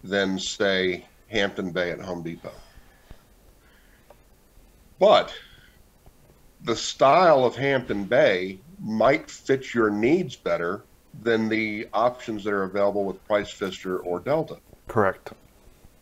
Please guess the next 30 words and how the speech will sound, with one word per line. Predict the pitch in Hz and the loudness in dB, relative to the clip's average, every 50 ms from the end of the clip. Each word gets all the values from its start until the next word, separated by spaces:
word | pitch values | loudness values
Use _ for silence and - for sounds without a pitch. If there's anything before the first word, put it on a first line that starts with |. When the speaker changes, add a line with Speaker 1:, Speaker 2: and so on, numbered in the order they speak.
| _ _ - - _ _ _ _ - - - _ _ _ _ _ _ _ - - | _ _ -20 -20 _ _ _ _ -20 -20 -20 _ _ _ _ _ _ _ -6 0
Speaker 1:
Um, | - 107 110 110 110 107 107 107 107 104 101 95 - - - - _ - - _ _ _ _ - - - - - | 4 6 8 8 8 6 4 2 0 -4 -6 -10 -14 -20 -20 -20 _ -20 -20 _ _ _ _ -20 -20 -20 -10 -6
the | - 127 | -4 -4
sprayer | - - - - - 135 135 143 139 135 113 101 | -4 -4 -6 -2 2 4 6 6 6 6 4 4
might | 98 95 95 92 90 82 82 - - - - - - _ _ _ _ _ _ _ _ - _ _ _ _ - - | 2 2 0 0 0 -2 -6 -12 -20 -20 -20 -20 -20 _ _ _ _ _ _ _ _ -20 _ _ _ _ -16 -12
work | - 110 104 110 101 98 - - - - | -8 -4 0 2 2 0 0 -4 -8 -6
differently, | 107 98 95 - 101 - - 90 87 85 85 85 | -4 -4 -4 -4 -8 -8 -6 -6 -4 -4 -2 -2
or, | 82 82 82 85 92 90 - | -2 -4 -4 -4 -6 -8 -6
you | 110 104 | -4 -2
know, | 95 95 95 | 0 0 0
have | 92 104 107 104 98 | 0 2 0 0 0
a, | 95 85 | 0 -4
it | - - 113 107 | -4 -4 -4 -2
might | 113 113 117 120 | 0 0 2 2
have | 123 117 107 101 | 2 2 0 -2
a | 98 | -6
certain | - - 127 117 117 104 98 95 | -8 -4 -2 -2 -2 -4 -6 -12
feature | 92 - - 117 117 110 - - 110 104 101 | -14 -10 -8 -6 -6 -6 -2 0 0 2 2
on | 98 98 98 | 2 2 2
the, | 95 95 92 92 92 - _ _ - | 0 0 0 -2 -4 -8 _ _ -8
the | 92 90 | -8 -8
type | - - - 110 104 101 - | -6 -2 -2 -2 -2 -2 -4
of, | 101 95 90 85 92 | -6 -6 -6 -4 -2
uh, | 92 90 90 90 90 87 87 | -2 0 0 0 -2 -2 -4
spray | - - - - 104 110 107 101 | -8 -14 -8 -2 0 0 0 0
that | 87 - - | -2 -6 -8
comes | - 92 92 87 95 | -8 -6 -6 -6 -4
out | 92 90 90 | -4 -4 -4
of | 87 80 | -6 -6
the, | 85 87 87 87 87 | -6 -6 -4 -4 -4
uh, | 85 87 85 85 85 82 85 85 | -2 -2 -2 -2 -4 -6 -8 -12